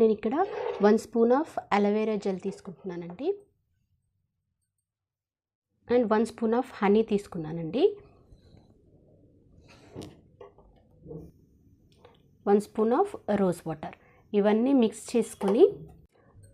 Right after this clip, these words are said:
so ఈ త్రీ మిక్స్ చేసుకొని మనం రెగ్యులర్గా యూజ్ చేసే షాంపూ వాటర్‌లో, అంటే మనం షాంపూని లిక్విడేట్ చేస్తాం కదా ఫస్ట్, so డైరెక్ట్గా యూజ్ చేయకుండా షాంపూని వాటర్‌లో మిక్స్ చేస్తాం కదా, ఆ వాటర్‌లో దీన్ని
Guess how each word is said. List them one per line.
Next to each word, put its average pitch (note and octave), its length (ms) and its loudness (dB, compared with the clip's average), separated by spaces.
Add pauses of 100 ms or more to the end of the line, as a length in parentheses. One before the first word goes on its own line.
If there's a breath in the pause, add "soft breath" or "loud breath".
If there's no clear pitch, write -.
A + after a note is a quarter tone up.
(100)
so D4 100 8 (260)
ఈ - 20 6 (200)
త్రీ A3 120 2 (260)
మిక్స్ - 280 0
చేసుకొని G3 500 2 (160)
మనం A#3 240 4
రెగ్యులర్గా A#3+ 540 2
యూజ్ A3 220 0
చేసే A3+ 280 0
షాంపూ F#3+ 360 0 (100)
వాటర్‌లో, E3+ 480 -4 (340 loud breath)
అంటే G3+ 200 -2
మనం A#3+ 120 2 (340)
షాంపూని A3 440 2
లిక్విడేట్ A3 440 2
చేస్తాం G3 280 0 (100)
కదా F3 240 0
ఫస్ట్, F#3+ 320 -4 (600 loud breath)
so B3+ 60 -4 (120)
డైరెక్ట్గా G3+ 460 6
యూజ్ G3+ 220 4
చేయకుండా G3 420 2 (120)
షాంపూని G3+ 440 2
వాటర్‌లో F#3 400 2
మిక్స్ - 180 -10
చేస్తాం F3 380 -4
కదా, B3+ 160 -2 (280)
ఆ A#3 40 6 (180)
వాటర్‌లో F#3+ 540 -2 (680 loud breath)
దీన్ని A3+ 220 6